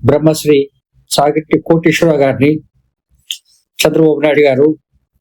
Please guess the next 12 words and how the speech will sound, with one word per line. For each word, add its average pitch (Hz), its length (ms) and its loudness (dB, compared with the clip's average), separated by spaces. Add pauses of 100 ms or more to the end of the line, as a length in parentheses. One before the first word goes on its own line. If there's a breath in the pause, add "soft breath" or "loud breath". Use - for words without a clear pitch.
(160)
నారా 160 260 2
లోకేష్ 147 440 0
గారు 135 340 0 (880)
మన 135 380 2 (1040)
భావి 165 460 2
భారత 147 420 0 (1300)
పిల్లల్ని 139 480 2 (760)
ఒక 151 120 -2 (1120)
ఉత్తమ 175 480 0
పౌరులుగా 156 440 2 (160)
తీర్చిదిద్దడానికి, 139 960 -2 (640)
అట్లాగే 156 500 0